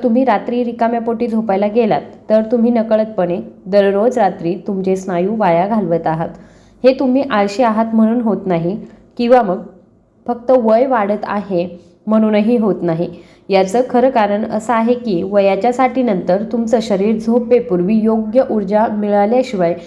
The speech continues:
स्नायू टिकून ठेवूच शकत नाही. डॉक्टर जोशी सांगतात की साठीनंतर प्रौढ व्यक्ती प्रत्येक दशकात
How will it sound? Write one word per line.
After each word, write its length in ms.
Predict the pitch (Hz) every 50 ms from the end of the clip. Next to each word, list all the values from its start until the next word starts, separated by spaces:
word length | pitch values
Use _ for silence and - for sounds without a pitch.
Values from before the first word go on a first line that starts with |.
| - - - _ -
स्नायू 320 | - 233 220 208 214 226 247 226 -
टिकून 380 | 240 220 - 214 214 233 247
ठेवूच 360 | 226 - 226 190 190 - - -
शकत 420 | - - 196 - - 175 170 -
नाही. 260 | 170 160 156 151 160 - - - - - - - - _ _ _ _ _ -
डॉक्टर 380 | - - 208 - - - 269 269
जोशी 380 | 226 226 226 220 - - 269
सांगतात 420 | 254 - 285 233 226 226 226 226 214 220 -
की 140 | 220 175 175
साठीनंतर 720 | 180 - 240 208 202 220 254 254 247 240 240 220 240 240
प्रौढ 320 | 240 240 - 226 220 233 226
व्यक्ती 440 | 226 220 180 - - - - 170 175
प्रत्येक 560 | 165 - - 214 208 - - - 262 226 214
दशकात 420 | 202 196 196 - - - 214 175